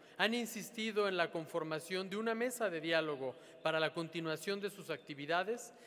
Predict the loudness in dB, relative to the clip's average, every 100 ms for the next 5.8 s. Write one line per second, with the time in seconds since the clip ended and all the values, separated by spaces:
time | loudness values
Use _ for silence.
0 | -18 -4 -2 0 -2 2 4 4 2 0
1 | -2 -2 -4 -4 0 2 2 2 0 -2
2 | -2 0 2 2 2 -2 -4 -6 -6 -2
3 | -2 -2 -4 -4 -10 -4 -2 2 4 4
4 | 2 0 0 0 0 0 0 0 -2 -4
5 | -2 -2 0 2 2 0 -6